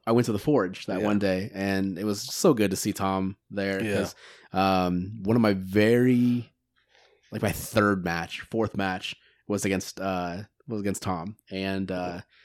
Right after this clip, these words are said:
Speaker 1: Tom and
Speaker 2: Oh, I think I have that match on my YouTube channel.
Speaker 1: Cannonball Terry.
Speaker 2: Yeah, Cannonball <laughs> Terry.
Speaker 1: Cannonball Terry.
Speaker 2: Terry, it was, I think, like, Terry Roosevelt or something.
Speaker 1: Yeah, Terry
Speaker 2: Austin,
Speaker 1: <laughs> Terry
Speaker 2: Austin Savan.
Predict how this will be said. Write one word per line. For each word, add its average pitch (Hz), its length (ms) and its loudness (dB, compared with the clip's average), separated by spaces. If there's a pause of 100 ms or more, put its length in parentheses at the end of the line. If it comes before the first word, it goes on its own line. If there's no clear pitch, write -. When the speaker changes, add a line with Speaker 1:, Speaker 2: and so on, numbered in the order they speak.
(160)
Speaker 1:
Tom 110 500 0
and 95 840 -2
Speaker 2:
Oh, 139 320 6 (240)
I 131 60 2
think 185 160 6
I 160 80 8
have 160 140 8
that 147 120 10
match 147 200 6
on 143 60 4
my 131 80 4
YouTube 143 300 4
channel. 98 300 -4
Speaker 1:
Cannonball 101 600 0 (240)
Terry. 151 280 6
Speaker 2:
Yeah, 156 120 10
Cannonball 165 480 10
<laughs> - 0 -
Terry. 160 100 4 (100)
Speaker 1:
Cannonball 180 280 10
Terry. 160 200 6
Speaker 2:
Terry, 226 240 10
it 214 40 12
was, 196 120 12
I 190 100 12
think, 208 140 10
like, 160 120 10
Terry 190 220 10
Roosevelt 147 400 10
or 117 40 4
something. - 200 8
Speaker 1:
Yeah, 110 180 6 (160)
Terry 160 200 8
Speaker 2:
Austin, 175 300 10
Speaker 1:
<laughs> - 20 8
Terry 160 100 12
Speaker 2:
Austin 190 220 10
Savan. 156 600 8